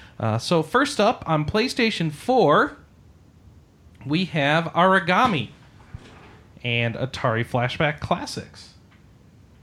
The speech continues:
and Mafia three, Rocksmith twenty fourteen edition remastered,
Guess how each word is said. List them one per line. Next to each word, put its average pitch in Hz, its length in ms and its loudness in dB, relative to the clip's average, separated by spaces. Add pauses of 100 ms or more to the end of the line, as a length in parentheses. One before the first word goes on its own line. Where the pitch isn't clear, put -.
(340)
and 113 760 -2
Mafia 120 540 -2
three, 185 720 -4 (1500)
Rocksmith 151 560 -2
twenty 165 280 -6
fourteen 165 540 0
edition 165 420 0
remastered, 151 760 -2